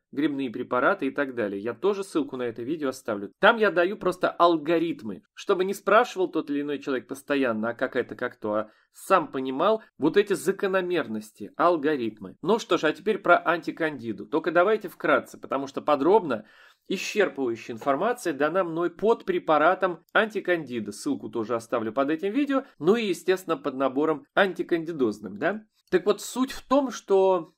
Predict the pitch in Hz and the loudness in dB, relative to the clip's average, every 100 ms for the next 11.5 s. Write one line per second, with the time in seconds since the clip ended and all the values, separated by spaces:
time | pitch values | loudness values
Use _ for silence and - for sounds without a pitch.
0 | - 240 226 220 214 214 233 254 180 196 | 4 6 4 0 2 4 6 4 -2 -4
1 | - - 196 226 226 180 185 185 - 175 | -4 -8 -6 -6 -6 -2 0 -2 -6 -6
2 | 170 160 165 160 - 175 240 - - 156 | -4 -4 -4 -8 -2 0 0 -2 -8 -6
3 | 220 262 196 185 220 220 202 - 190 156 | -2 -2 -2 -4 -2 0 0 0 -4 -4
4 | 151 175 - 180 - 123 98 - _ - | -6 -8 -6 -8 -6 -8 -8 -10 _ -6
5 | 240 208 269 - 208 196 - 123 135 165 | 0 2 2 0 -2 -2 -6 -4 -4 -2
6 | 185 175 185 208 233 214 190 180 165 214 | -4 -4 -2 0 0 -2 -6 -6 -4 -2
7 | 202 196 165 180 180 208 202 190 180 175 | -2 -4 -2 -4 -4 -2 -2 -2 -6 -6
8 | 190 - 180 190 185 - 180 165 151 135 | -6 -2 0 0 -2 -6 -6 -2 0 2
9 | 131 131 143 131 151 151 - 160 156 _ | 0 -2 -6 -4 -4 -4 -2 -2 -2 _
10 | - 247 - - - 247 175 185 170 - | 0 2 2 -6 -2 -2 0 2 2 0
11 | 208 220 180 175 - | -8 -4 -2 -2 -4